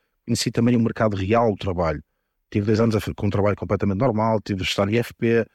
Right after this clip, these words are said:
quer dizer, reinventei-me e, e há aí bagagem, há coisas boas que eu retirei daí, que foi uma sensibilidade de perceber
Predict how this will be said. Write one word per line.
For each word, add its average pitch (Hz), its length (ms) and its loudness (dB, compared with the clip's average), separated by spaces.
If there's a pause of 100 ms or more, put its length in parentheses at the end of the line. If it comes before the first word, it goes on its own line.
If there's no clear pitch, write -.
(240)
quer - 120 -10
dizer, 104 180 2
reinventei-me 127 800 2
e, 127 40 -2 (140)
e 135 140 0
há - 20 4
aí 151 80 4
bagagem, 135 480 0
há - 40 -4
coisas 110 360 0
boas 123 320 2
que - 80 -6
eu 110 60 2
retirei 107 260 0
daí, 95 180 2
que - 60 -14
foi 110 140 0
uma 107 120 0
sensibilidade 113 580 0
de - 40 -8
perceber 104 500 -2